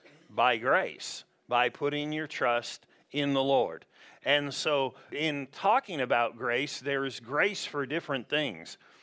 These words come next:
And people r-, need to realize just 'cause grace is there doesn't mean you're living in it. In other words, is there grace? 'Cause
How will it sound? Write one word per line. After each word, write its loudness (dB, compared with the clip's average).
And 0
people -2
r-, -4
need -2
to -6
realize 2
just -2
'cause -4
grace 0
is -6
there 4
doesn't 4
mean -2
you're -2
living -2
in -2
it. -6
In 0
other 4
words, -2
is -2
there 0
grace? -2
'Cause -6